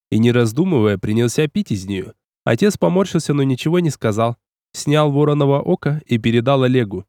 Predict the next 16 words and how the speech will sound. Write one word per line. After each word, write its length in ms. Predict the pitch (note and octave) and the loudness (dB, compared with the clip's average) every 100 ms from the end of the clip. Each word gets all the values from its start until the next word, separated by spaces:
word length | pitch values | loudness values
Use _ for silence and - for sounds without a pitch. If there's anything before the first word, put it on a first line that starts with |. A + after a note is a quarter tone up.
| _ _ _ _ _ _ _ _ _ | _ _ _ _ _ _ _ _ _
"Может, 520 | G2+ A#2 D3+ D3+ D3+ | -4 0 2 2 2
лучше 320 | D3 E3+ - C#3+ | 2 2 2 0
проверить 560 | C3+ C#3 D#3 D3 B2 | 2 4 4 2 0
Максима 440 | C3 B2+ D#3+ E3 D#3 | -2 -2 0 2 2
Ульписа?" 600 | F#3+ G#3+ G#3+ G3 F#3 F3 _ _ _ | 2 0 -2 0 0 -2 _ _ _
прежде 380 | A2 C3 A#2 A#2 | 0 2 0 -2
чем 200 | C3 B2+ | -2 0
надеть 300 | B2+ C#3 B2 | 0 0 0
родовой 380 | A2 A#2 B2+ A#2+ | 0 2 2 2
артефакт, 480 | G#2 G2+ D#3 - | -2 -6 -4 -6
спросил 500 | - - G#2 - C#3 | -10 -6 -6 -2 0
Олег. 380 | C3 B2 F#2 - _ _ _ _ | 0 0 -6 -12 _ _ _ _
Отец 340 | C3 B2+ A3 F#3+ | -2 0 -2 0
отрицательно 600 | D3+ D3 F#3+ G3 C3 G#2 | -2 -2 -2 0 0 0
закачал 460 | G#2 A2 - C3 | 0 -2 0 0
головой. 540 | A#2 A#2+ A#2+ A#2+ F#2 | 0 0 2 0 -4